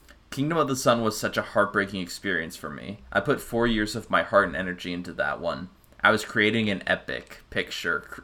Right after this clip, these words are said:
uh, mixing elements of adventure, comedy, romance, and mysticism.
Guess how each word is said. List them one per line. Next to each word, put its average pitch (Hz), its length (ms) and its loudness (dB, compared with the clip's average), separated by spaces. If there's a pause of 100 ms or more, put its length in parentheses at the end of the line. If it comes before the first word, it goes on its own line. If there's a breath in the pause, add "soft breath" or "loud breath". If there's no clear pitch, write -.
(140)
uh, 95 240 8
mixing 92 380 -4
elements 98 340 -2
of 90 100 -2
adventure, 98 560 0
comedy, 95 540 -2
romance, 92 480 -4
and 87 100 -8
mysticism. 76 680 -12